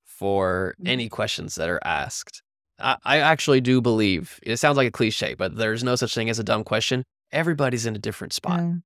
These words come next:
Speaker 1: right? What might sound dumb to one person totally isn't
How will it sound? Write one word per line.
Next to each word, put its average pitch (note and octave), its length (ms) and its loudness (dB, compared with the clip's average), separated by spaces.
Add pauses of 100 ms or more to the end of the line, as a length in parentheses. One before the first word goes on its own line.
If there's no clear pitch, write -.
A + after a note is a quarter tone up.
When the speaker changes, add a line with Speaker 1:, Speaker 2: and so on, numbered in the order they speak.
(100)
Speaker 1:
right? A2 220 -2
What B2+ 260 -2
might C3 340 -4
sound A#2 440 -2
dumb A2 360 0 (460)
to - 100 -8
one B2 180 0
person G#2 540 -2 (300)
totally G#3+ 360 6
isn't G3 260 2